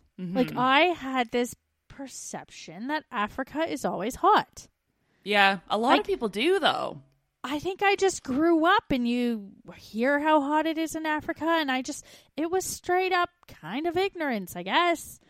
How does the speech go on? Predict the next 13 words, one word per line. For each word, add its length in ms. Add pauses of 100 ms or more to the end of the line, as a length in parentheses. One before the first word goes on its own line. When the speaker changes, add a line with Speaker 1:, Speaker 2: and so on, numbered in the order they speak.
(160)
Speaker 1:
Yeah. 500
Speaker 2:
Um, 340 (800)
and 100
it 60
was 140
freezing, 640
and 100
of 140
course 280
I 120
only 160
had, 420
like, 220